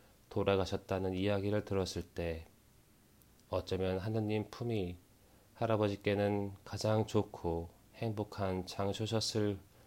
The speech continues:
것이라고 생각이 들었습니다. 또 할아버지께서는 마지막까지 저를 포함해서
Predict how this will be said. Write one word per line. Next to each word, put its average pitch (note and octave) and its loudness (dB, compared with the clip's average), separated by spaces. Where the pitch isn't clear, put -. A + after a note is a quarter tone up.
것이라고 F2+ 0
생각이 G2 -4
들었습니다. F2 -2
또 G2 4
할아버지께서는 G2 2
마지막까지 F#2+ 2
저를 F2 0
포함해서 G#2+ 0